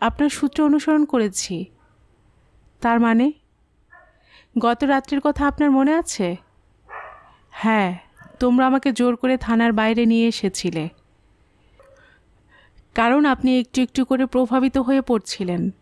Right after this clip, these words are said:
বেরোবার আগে আপনি শব্দের দূরত্ব এবং দিক অনুমান করেছিলেন। কি করে?" "খুব সোজা।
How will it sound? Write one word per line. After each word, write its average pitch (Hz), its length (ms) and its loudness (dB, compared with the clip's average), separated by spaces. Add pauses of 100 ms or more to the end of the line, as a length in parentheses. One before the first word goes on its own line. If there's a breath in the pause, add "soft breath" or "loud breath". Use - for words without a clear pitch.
(840 soft breath)
বেরোবার 247 380 0
আগে 277 240 2
আপনি 277 300 0
শব্দের 240 480 -2
দূরত্ব 254 420 0
এবং 269 320 2
দিক 247 320 -2
অনুমান 254 380 2
করেছিলেন। 196 680 -4 (420)
কি 240 140 -2
করে?" 240 300 0 (1900 soft breath)
"খুব 277 260 -2
সোজা। 214 560 -2